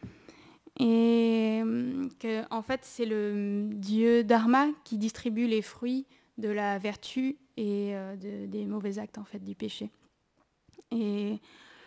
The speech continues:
en fait, il, à ce moment-là, les Pandavas, ils réfléchissent et ils commencent à s-, tous se blâmer de que, peut-être une faute qu'ils auraient commise.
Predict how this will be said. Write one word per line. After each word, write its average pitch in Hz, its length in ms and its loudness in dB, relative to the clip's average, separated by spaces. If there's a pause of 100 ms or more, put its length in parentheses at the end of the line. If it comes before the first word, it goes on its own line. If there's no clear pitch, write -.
(1040)
en 233 180 0
fait, 247 260 0
il, 226 180 -2
à 240 60 -2
ce 233 140 -4
moment-là, 226 300 4
les 226 180 4
Pandavas, 220 480 2
ils 240 100 6
réfléchissent 226 800 -2
et - 80 -4
ils 214 100 -4
commencent 233 300 -2
à 233 60 -4
s-, - 180 -10
tous 254 140 -8
se - 380 -6
blâmer 220 420 -2
de 220 580 -2
que, - 80 -16 (220)
peut-être 233 260 -6
une 220 140 0
faute - 300 -2
qu'ils 208 300 0
auraient 214 200 2
commise. 233 600 8